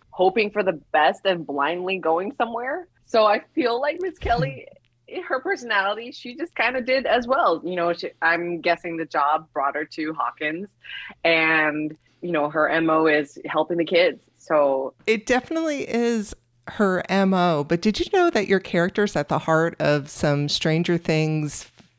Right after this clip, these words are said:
Speaker 2: fan theories? Like, some sinister stuff.
Speaker 1: I recently found that out, and I know as much as you guys, <laughs> okay? I'm ju-, I'm telling you the truth. I don't know much.
Speaker 2: Of course, but that's kind of fun to find out, right?
Speaker 1: It so is,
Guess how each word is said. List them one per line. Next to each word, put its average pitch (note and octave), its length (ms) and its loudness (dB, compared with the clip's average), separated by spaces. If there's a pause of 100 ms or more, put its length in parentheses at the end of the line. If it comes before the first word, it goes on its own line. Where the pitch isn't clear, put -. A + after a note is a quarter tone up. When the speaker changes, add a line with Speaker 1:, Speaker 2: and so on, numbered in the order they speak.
Speaker 2:
fan D3+ 320 0
theories? A3+ 580 -6 (520)
Like, E3 180 -2
some F#3 180 -2
sinister A#3+ 520 -2
stuff. F#3+ 300 0
Speaker 1:
I F#3 340 0
recently F3+ 640 -6
found E3+ 260 -2
that - 220 0
out, - 360 -6 (640)
and C#3+ 600 0 (280)
I F3 200 2
know F4 200 2
as B3 140 2
much G#3+ 200 0
as F3 140 -8
you G3+ 120 0
guys, F3+ 420 -2
<laughs> - 80 -12
okay? F#3+ 320 4
I'm G3 160 2
ju-, C4 140 2
I'm C4 160 0
telling B4+ 400 4
you A4+ 100 -8
the A4+ 160 -4
truth. G4+ 260 -6
I F#4 160 -4
don't A4 240 -6 (180)
know F#4 220 -8
much. F#4 340 -10
Speaker 2:
Of - 60 -18
course, E4 300 0
but E4 180 -2
that's E4+ 220 2
kind E4+ 320 0
of E4+ 80 2
fun D#4+ 300 -2
to F4 100 -4
find A#3+ 300 -2
out, D4 340 0
right? A3+ 380 0
Speaker 1:
It G4 100 -8
so B3 440 -4
is, G#3 320 -2